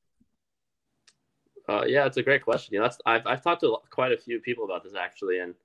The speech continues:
you know, it's such a tough one because it really depends on the person, the type of person, what they value, their family values, and I think, you know, I,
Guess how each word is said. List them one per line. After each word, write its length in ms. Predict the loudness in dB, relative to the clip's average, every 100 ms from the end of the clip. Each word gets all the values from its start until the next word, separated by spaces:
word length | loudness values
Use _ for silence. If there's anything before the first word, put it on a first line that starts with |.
| _ _ _ _ _ _
you 100 | -4
know, 140 | 2 2
it's 160 | 2
such 160 | -2 0
a 360 | 0 0 -4 -8 _ _ -8
tough 280 | -6 -4
one 160 | -6 -6
because 180 | -8 -6
it 40 |
really 140 | -4 -4
depends 300 | -4 -6 -6
on 60 |
the 80 | -8
person, 340 | 0 0 0
the 80 | -4
type 240 | -4 -2 -2
of 140 | -4
person, 440 | -2 -2 -2 -6
what 140 | -4 -2
they 120 | -2
value, 440 | -2 -2 -2 -4
their 140 | -6 -6
family 400 | -2 -4 -4 -8
values, 460 | -6 -6 -6 -8
and 80 | -10
I 40 | -8
think, 240 | -10 -8
you 60 | -8
know, 220 | -8 -12 _ _ _ _ _ _ _ _ _ 6
I, 360 | 6 6 2